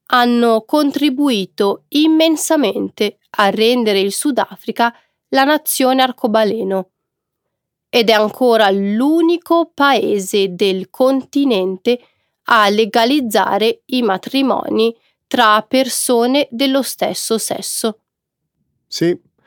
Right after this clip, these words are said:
Speaker 2: il loro sostegno ai diritti L G B T Q è fonte di numerose controversie in Africa. Le relazioni tra persone dello stesso sesso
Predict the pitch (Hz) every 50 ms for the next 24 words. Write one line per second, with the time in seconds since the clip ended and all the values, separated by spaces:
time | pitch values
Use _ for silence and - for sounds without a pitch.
0 | _ _ _ _ _ _ _ _ _ _ - 165 156 156 156 175 190 185 185 175
1 | 160 143 - - 147 131 - - - 160 160 156 147 135 135 127 120 110 110 101
2 | 113 117 131 135 135 139 _ - - 127 123 120 117 120 120 123 123 123 117 104
3 | 123 131 120 110 123 113 - - 117 - - - 151 156 165 - _ _ _ _
4 | _ _ _ _ _ _ _ _ - - 180 180 180 175 170 151 - - - 190
5 | 196 196 175 - 185 165 151 143 135 127 113 110 _ _ - 131 156 165 170 170
6 | 165 165 160 165 170 180 180 165 - 160 151 143 135 131 117 - - 143 143 127
7 | - 139 135 127 127 120 113 110 - - - - 123 117 113 113 110 110 107 104
8 | 101 - - 120 107 104 - 120 113 107 - _ _ _ _ _ _ _ _ _
9 | _ _ _ _ _ _ _ _ - 160 151 156 156 151 147 151 165 165 160 151
10 | 143 - - - - 175 180 175 165 147 131 120 - - 117 110 - - 127 120
11 | - - - 160 160 160 147 139 131 120 113 101 113 110 107 107 - - - 160
12 | 143 - - - 131 - - 165 143 123 107 101 - - - - 139 135 139 135
13 | -